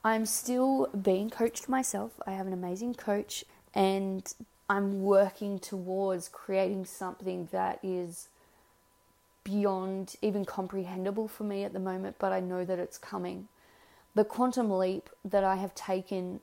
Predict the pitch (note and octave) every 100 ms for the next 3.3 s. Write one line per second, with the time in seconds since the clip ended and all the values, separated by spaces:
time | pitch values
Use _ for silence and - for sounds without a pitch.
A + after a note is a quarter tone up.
0 | _ _ _ _ _ _ _ G#3+ G#3+ G3+
1 | F#3+ F#3 F3+ F#3 F3+ - G#3 G3+ F#3+ F#3
2 | F3+ F#3 F#3+ F3 - F#3 F3+ F3 F3+ -
3 | F#3 F3+ F3